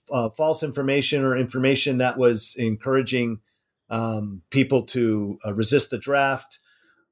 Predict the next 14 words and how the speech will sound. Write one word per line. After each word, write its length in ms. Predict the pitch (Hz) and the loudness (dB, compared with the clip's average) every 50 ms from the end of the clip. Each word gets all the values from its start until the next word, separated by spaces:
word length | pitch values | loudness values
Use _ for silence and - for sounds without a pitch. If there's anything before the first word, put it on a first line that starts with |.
| _ | _
Um, 560 | - 123 123 120 120 117 117 117 117 120 117 - _ _ | -4 -2 0 2 2 2 2 2 0 -2 -4 -8 _ _
trying 520 | - - 151 147 147 156 156 156 151 147 139 | -10 -6 -4 0 0 2 2 0 0 -2 -2
civilians 880 | - - 147 120 139 151 156 156 151 151 147 143 139 123 - - - | -4 -4 -4 -2 0 2 2 2 2 0 0 -2 -2 -4 -4 -4 -2
in, 440 | 139 131 127 123 123 120 120 117 110 - | 0 0 2 2 2 0 -2 -2 -4 -6
uh, 140 | 117 117 113 | -6 -4 -2
military 480 | 127 139 151 143 143 - 139 131 131 | 0 2 2 2 2 0 0 0 0
tribunals, 920 | - - 135 127 113 120 143 160 156 156 151 151 147 147 139 120 - - - | 0 0 -2 -2 -2 -2 -2 -2 0 0 0 0 0 -2 -2 -4 -4 -6 -6
especially 460 | 127 - - 139 135 131 - 151 131 | -6 -2 2 4 4 4 2 0 -2
in 60 | 123 | -2
areas 400 | 117 131 131 135 139 135 127 - | -2 0 0 2 2 2 2 0
that 160 | 135 120 123 | 0 -2 0
were 100 | 117 117 | 0 0
away 300 | 113 113 117 127 139 147 | 0 0 2 2 2 0
from, 560 | 139 - - 143 131 131 127 127 123 120 110 | 0 -2 -2 0 0 2 0 0 0 -2 -4